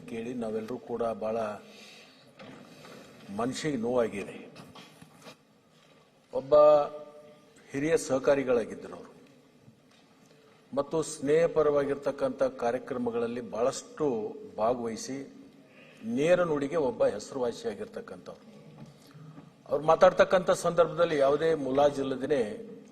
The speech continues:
ಮಾತಾಡ್ತಕ್ಕಂಥವ್ರು, ನಿಷ್ಠೂರವಾಗಿರ್ತಕ್ಕಂಥ ಮಾತುಗಳು. ನಾನು ಮೂರ್ನಾಲ್ಕು ಬಾರಿ ಅವ್ರ ಜೊತೆಗೆ ಸಭೆಗಳನ್ನು ಕೂಡ ನಾವು ಮಾಡಿದ್ದೆ. ನಾನು ಹಿಂದೆ ಸಹಕಾರಿ ಸಚಿವನಿದ್ದಂಥ ಸಂದರ್ಭದಲ್ಲಿ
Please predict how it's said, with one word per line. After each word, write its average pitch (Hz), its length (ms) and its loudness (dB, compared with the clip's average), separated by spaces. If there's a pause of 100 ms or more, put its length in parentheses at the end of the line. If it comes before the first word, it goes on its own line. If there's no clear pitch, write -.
(160)
ಮಾತಾಡ್ತಕ್ಕಂಥವ್ರು, 117 880 -2 (380)
ನಿಷ್ಠೂರವಾಗಿರ್ತಕ್ಕಂಥ 143 1160 0
ಮಾತುಗಳು. 110 560 -4 (1500)
ನಾನು 156 220 2
ಮೂರ್ನಾಲ್ಕು 165 540 2
ಬಾರಿ 175 180 6
ಅವ್ರ 170 200 6
ಜೊತೆಗೆ 160 640 2 (200)
ಸಭೆಗಳನ್ನು 143 480 2
ಕೂಡ 139 180 -4
ನಾವು 135 200 2
ಮಾಡಿದ್ದೆ. 104 560 -6 (240)
ನಾನು 117 180 -4
ಹಿಂದೆ 135 320 -2
ಸಹಕಾರಿ 135 440 0
ಸಚಿವನಿದ್ದಂಥ 123 680 -6
ಸಂದರ್ಭದಲ್ಲಿ 113 880 -6